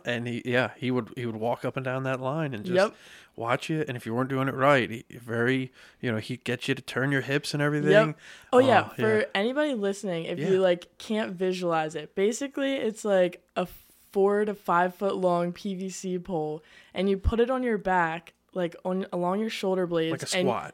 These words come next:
Speaker 1: a
Speaker 2: yes,
Speaker 1: squat
Speaker 2: like
Speaker 1: bar.
Speaker 2: you're
Speaker 1: Yeah.
Speaker 2: squatting, and you rest your arms on top of it like you're, like, squatting. And you have to just, like, turn and move your hips and, like, rotate your feet like you would be doing a throw, but you're just, like, breaking it down and slowing it down.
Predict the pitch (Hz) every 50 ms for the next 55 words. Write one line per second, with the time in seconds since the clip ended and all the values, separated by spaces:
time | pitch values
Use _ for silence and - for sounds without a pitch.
0 | - 202 202 226 190 147 - - 131 120 - 190 202 202 196 - 214 202 196 -
1 | - - - - 202 190 190 180 170 156 156 160 - 185 175 175 180 175 165 170
2 | 180 185 226 - - 247 240 - 208 202 190 190 190 190 190 196 - 190 180 185
3 | 180 185 180 175 180 180 208 190 175 175 165 160 165 - - _ _ _ _ -
4 | 180 170 165 175 180 - 190 185 180 180 175 165 160 165 - _ - - - -
5 | - 185 175 175 170 165 160 165 170 180 - _ _ _ _ _ _ _ _ _
6 | _ _ _ - - 233 226 208 202 202 190 196 - - - - - - _ _
7 | _ - 196 196 202 190 190 196 - 220 190 202 208 208 - - 202 185 175 170
8 | - _ - - 196 180 185 185 185 185 190 185 180 175 180 180 180 175 190 185
9 | 180 185 185 180 175 175 180 180 175 - - 190 180 170 170 165 165 170 175 175
10 | 175 170 - 190 196 196 185 180 180 - - 196 180 180 - - 175 165 165 -
11 | 190 175 170 170 185 175 165 180 175 170 165 165 160 165 - _ - 220 233 220
12 | 208 185 180 165 175 - 160 170 160 175 170 - 175 165 - - 170 165 170 170
13 | 180 170 165 170 165 160 160 160 160 165 - - 170 160 160 156 156 - 170 165
14 | 160 165 -